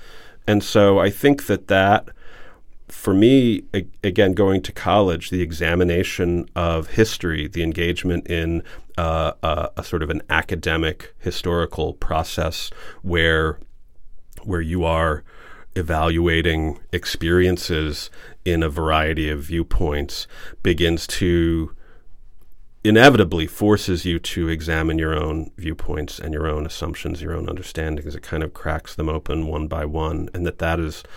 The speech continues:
a lifelong process, and that that, that idea of not just our physical senses, but our internal emotional filters,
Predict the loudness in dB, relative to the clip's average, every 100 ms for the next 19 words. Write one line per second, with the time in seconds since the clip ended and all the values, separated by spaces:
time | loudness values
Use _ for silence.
0 | -16 -16 -10 -4 0 0 0 -4 -2 -2
1 | -2 -4 -4 -4 -4 -10 -10 -4 -2 -2
2 | 0 0 0 -4 -14 -16 -16 -18 -16 -4
3 | 0 2 0 -4 -16 -20 -4 -2 -2 0
4 | 0 0 -4 -8 -2 0 0 -2 -2 -4
5 | -2 -2 -2 -4 -6 -4 -4 -2 -4 -8
6 | -8 -4 -2 -2 0 -4 -2 -4 -2 -2
7 | -4 -4 -4 -4 -4 -8 -12 -18 -6 -4
8 | -2 -2 -4 -4 -10